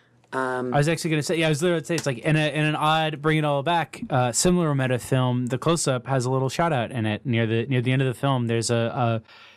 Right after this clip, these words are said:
Speaker 2: a very prominently featured poster for the movie that one of the main characters, I think, kinda, like, walks back and forth in front of.
Speaker 1: Yeah, yeah. Um, which if you wanna hear us talk
Speaker 2: Which I
Speaker 1: about
Speaker 2: th-, I
Speaker 1: Close
Speaker 2: thought
Speaker 1: Up
Speaker 2: was cute.
Speaker 1: Uh, yeah, yeah, it's awesome. Uh, if you wanna hear us talk about Close Up, we actually have a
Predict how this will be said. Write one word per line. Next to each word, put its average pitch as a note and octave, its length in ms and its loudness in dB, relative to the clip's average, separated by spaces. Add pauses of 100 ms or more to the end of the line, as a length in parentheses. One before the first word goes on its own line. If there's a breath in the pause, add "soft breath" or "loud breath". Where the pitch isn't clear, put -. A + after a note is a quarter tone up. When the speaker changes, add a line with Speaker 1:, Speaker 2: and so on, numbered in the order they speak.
Speaker 2:
a - 40 -4
very D3+ 240 4
prominently C#3+ 560 0
featured C3 400 0
poster B2+ 400 0
for - 120 -12
the G#2+ 100 0
movie G#2 240 0
that G#2+ 200 -4
one B2 160 0
of A2 40 0
the A2 40 -2
main G#2+ 180 -2
characters, G#2 640 -2
I - 100 -10
think, A2+ 220 -6
kinda, A2 160 0
like, G#2 160 -4
walks G#2 240 0
back G#2 220 -4
and G2 100 -8
forth G#2+ 260 -4
in G#2+ 60 -4
front G2+ 220 -4
of. G#2+ 180 -4 (340)
Speaker 1:
Yeah, G3 220 0
yeah. D#3+ 460 -4
Um, C3+ 420 -4
which D3 240 -2
if D#3 80 -6
you F3+ 80 4
wanna G#3 140 0
hear G#3 160 -2
us G3+ 80 -8
talk G#3+ 80 -2
Speaker 2:
Which F#3 100 2
I G#3+ 60 4
Speaker 1:
about G#3 100 -2
Speaker 2:
th-, - 40 0
I G#3 80 4
Speaker 1:
Close B3+ 100 2
Speaker 2:
thought C4 60 4
Speaker 1:
Up F#3+ 60 4
Speaker 2:
was D3+ 120 -2
cute. A#2 320 -4 (560)
Speaker 1:
Uh, - 20 2
yeah, D#4 200 0
yeah, C#4+ 200 -2
it's C3+ 140 -2
awesome. B2 500 -4
Uh, B2+ 240 -4
if A#2+ 80 -6
you F#3 60 4
wanna F3+ 100 0
hear F3 120 -2
us E3 80 -4
talk D3+ 120 -2
about C3+ 180 -2
Close B2+ 240 -2
Up, B2+ 120 -2
we C3 80 2
actually B2+ 240 -4
have B2 160 -2
a A#2+ 240 -2